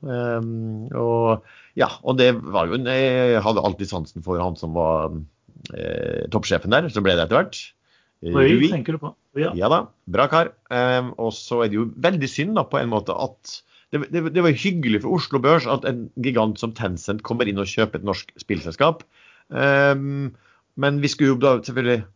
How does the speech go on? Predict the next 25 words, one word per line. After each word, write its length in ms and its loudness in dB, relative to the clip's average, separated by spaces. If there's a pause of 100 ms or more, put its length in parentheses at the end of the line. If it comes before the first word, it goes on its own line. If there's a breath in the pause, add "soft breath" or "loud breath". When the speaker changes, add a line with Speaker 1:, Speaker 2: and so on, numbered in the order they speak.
(260)
Speaker 1:
da 80 2
har 220 4
vi 80 -2
jo 80 0
knapt 300 -6
nok, 280 -6
eh, 300 0
vi 80 2
har 160 4
jo 80 -2
ikke 160 -8
spillselskap 540 -4 (160)
verden 360 -2
navnet, 300 -2
etter 160 -8
mitt 120 -8
syn 120 -8
igjen. 200 -2
Da, 100 0
vi 80 -2
har 180 2
vel 80 -8
kanskje 320 0
det 80 -6
five 280 0